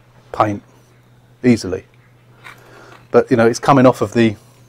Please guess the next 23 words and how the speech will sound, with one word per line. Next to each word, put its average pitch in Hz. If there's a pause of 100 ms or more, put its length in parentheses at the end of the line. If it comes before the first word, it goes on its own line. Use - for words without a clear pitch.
(1120)
it's -
coming 127
off -
of 107
the 117
dash 120
panel. 98
It 98
was 107
just -
peeling 107
off. -
So 104 (500)
I 107
think 117
on 117
hard 131
surfaces, 101
it's 110
just -
gonna 104
peel 110
off. -